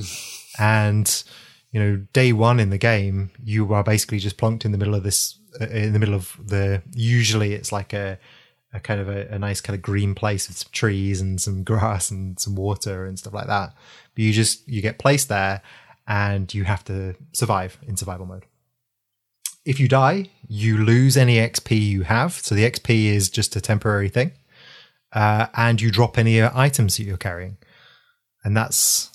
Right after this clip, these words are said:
Speaker 2: so there's, there is no, you know, um, way of keeping things after a, a death. You die, you lose your X P, you lose your items.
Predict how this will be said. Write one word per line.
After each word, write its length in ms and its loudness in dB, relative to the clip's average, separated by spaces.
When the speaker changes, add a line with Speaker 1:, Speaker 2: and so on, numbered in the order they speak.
Speaker 2:
so 120 2
there's, 200 4
there 200 6
is 160 4
no, 560 6
you 140 -2
know, 260 -2
um, 800 -4
way 300 4
of 180 -4
keeping 460 2
things 360 2
after 460 -2
a, 220 -2
a 120 -2
death. 360 -2
You 100 2
die, 320 4
you 220 0
lose 200 2
your 80 0
X 100 -10
P, 260 0
you 160 0
lose 200 0
your 100 -4
items. 440 -8